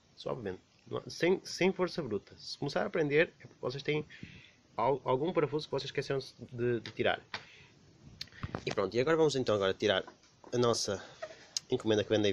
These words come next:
lá do eBay. E, hum, e vamos montar. Pronto,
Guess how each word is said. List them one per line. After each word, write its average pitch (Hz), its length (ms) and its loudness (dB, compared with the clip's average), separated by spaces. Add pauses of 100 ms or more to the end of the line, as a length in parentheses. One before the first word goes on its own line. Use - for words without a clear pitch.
(120)
lá 92 100 4
do 92 100 -2
eBay. 101 320 4 (1600)
E, 135 240 2
hum, 139 640 2 (800)
e 180 40 4
vamos 123 140 8
montar. 101 400 0 (1300)
Pronto, - 140 -6